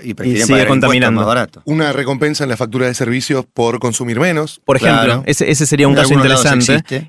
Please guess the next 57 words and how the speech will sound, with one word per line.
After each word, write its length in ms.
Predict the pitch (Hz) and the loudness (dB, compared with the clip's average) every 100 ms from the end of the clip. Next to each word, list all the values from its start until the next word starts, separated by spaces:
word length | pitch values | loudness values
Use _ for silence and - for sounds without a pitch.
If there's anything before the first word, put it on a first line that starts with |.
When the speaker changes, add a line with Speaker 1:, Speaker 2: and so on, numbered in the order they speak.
| 131 | 0
Speaker 2:
En 40 | |
algunos 240 | 135 165 165 | 4 4 2
casos 200 | 175 170 | 2 0
existe. 500 | 156 196 - 190 170 | 2 0 2 2 2
En 80 | 165 | 0
general 460 | - 185 208 220 196 | 2 4 4 4 2
no 180 | 190 202 | 2 2
son 280 | 208 202 | 4 2
tan 240 | - 208 202 | 2 2 2
efectivas, 840 | - 147 - 175 147 156 - - - - _ _ _ | 2 -2 2 4 4 4 0 -8 -12 -20 _ _ _
eh, 280 | - 139 131 127 | 0 2 2 0
porque 400 | 151 135 - 147 | 0 0 2 2
uno 220 | 165 185 | 4 4
ve 100 | 170 | 4
la 80 | 175 | 2
recompensa 460 | 156 139 135 156 147 | 2 0 -2 0 -2
dentro 180 | 131 139 | 0 0
de 40 | |
un 60 | 131 | 0
mes. 400 | 104 - - - | -2 -6 -20 -12
Speaker 3:
Mm. 280 | 123 107 95 - _ _ | -8 -8 -8 -18 _ _
Speaker 2:
Entonces, 420 | - 160 160 - - - | -2 2 2 0 -6 -4
en 160 | 156 | -4
general, 440 | - 185 208 262 233 | 0 2 4 2 0
esta, 300 | 196 196 180 | 0 2 2
este 240 | 175 185 | 2 2
truquito 400 | 160 151 185 180 | 2 2 0 2
de 60 | 143 | 2
la 80 | 131 | 2
sustitución 600 | 135 135 131 - 151 147 | -2 -2 -2 0 0 2
de 80 | |
recompensas, 680 | 135 131 135 156 160 160 - | 0 0 0 0 2 0 -2
eh, 280 | - - 139 | -10 -4 -4
funciona 480 | 127 147 135 180 180 | 0 0 2 4 4
cuando 240 | 143 135 | 2 2
es 120 | 143 147 | 2 0
instantáneo, 720 | 123 127 123 120 107 104 107 | 0 0 2 2 2 2 0
cuando 320 | 117 113 120 | 0 2 2
sucede 380 | - 123 165 165 | 0 2 4 4
en 100 | 151 | 2
el 180 | 101 123 | 0 0
mismo 240 | 156 147 | 2 2
tiempo 280 | 143 147 143 | 2 2 0
que 80 | 123 | -2
uno 160 | 127 123 | -2 0
toma 220 | 120 113 | 0 0
la 80 | 113 | -2
decisión. 420 | 104 107 - 104 | -4 -10 -12 -6
Speaker 3:
Tener 180 | 131 139 | -4 -2
el 60 | 135 | -2
medidor 400 | 127 123 139 135 | -2 0 0 -2
más 160 | 123 | -4
a 40 | 120 | -2
la 80 | |
vista 220 | 110 117 131 | -2 -4 -4
para 160 | 107 | -4
nosotros. 500 | 117 135 135 131 - | -4 -6 -6 -10 -12